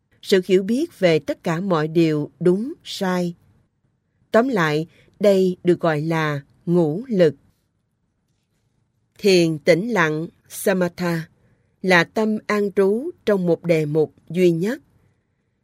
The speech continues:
Nó không thiết lập liên hệ với bất cứ thứ gì khác. Nó giữ cho mình khỏi những mối bận tâm bên ngoài. Thiền quán hay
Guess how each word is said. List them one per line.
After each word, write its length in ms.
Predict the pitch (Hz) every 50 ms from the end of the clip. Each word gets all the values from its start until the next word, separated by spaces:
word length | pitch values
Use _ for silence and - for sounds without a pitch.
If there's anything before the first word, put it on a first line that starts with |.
| _ -
Nó 320 | 190 190 185 185 190 220 247 -
không 180 | - 220 190
thiết 220 | 180 - 277 294 262
lập 200 | 202 180 165 - -
liên 260 | 190 208 202 196 180
hệ 380 | 160 180 165 151 151 151 160 - _ -
với 140 | - 190 196
bất 220 | 202 254 - -
cứ 280 | - 190 190 208 262 285 -
thứ 220 | 214 190 196 208
gì 200 | 185 185 165 151
khác. 360 | 139 - - 214 240 277 320 _ _ _ _ _ _ _ _ _ _ _ _ -
Nó 80 | 226 226
giữ 280 | 226 190 190 160 180 226 -
cho 140 | 247 226
mình 320 | 220 196 180 175 160 156 143 - _ _ _ _ _
khỏi 220 | - 190 170 170 202
những 300 | 208 180 160 160 185 202
mối 260 | 196 196 220 294 330 269
bận 260 | 196 170 139 139 151
tâm 240 | - 202 190 185 175
bên 220 | 180 175 170 165
ngoài. 360 | 165 165 160 156 151 147 139 - _ _ _ _ _ _ _ _ _ _ _ _ _ _ _ _
Thiền 220 | - 196 185 180
quán 400 | 175 - 190 190 202 220 277 339 370 _ _
hay 360 | - - 190 185 180 175 175